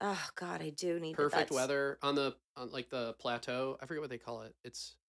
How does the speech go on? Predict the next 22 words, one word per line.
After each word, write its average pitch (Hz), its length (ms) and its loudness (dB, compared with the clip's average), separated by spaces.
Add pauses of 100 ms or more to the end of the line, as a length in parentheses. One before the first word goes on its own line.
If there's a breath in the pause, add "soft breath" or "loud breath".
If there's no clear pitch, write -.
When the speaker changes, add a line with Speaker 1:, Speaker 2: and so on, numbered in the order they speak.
(120)
Speaker 2:
it's - 80 -10
not 180 100 0
a 139 40 2
plateau. 113 580 -6
It's - 320 -10
a, 117 460 -4 (1040)
<sighs> - 1300 -20
it's, - 260 0
it's 143 180 -2
a, 135 200 2 (960)
it's 139 160 -2
elevated. 113 640 4 (200)
Speaker 1:
Yeah, 208 120 0
what 185 160 2
is 185 100 0
that 180 140 0
Speaker 2:
And 123 80 0
then 120 60 0
Speaker 1:
called? 120 40 2
Speaker 2:
there's, 113 140 -2
like, 117 120 -4
a 110 200 -8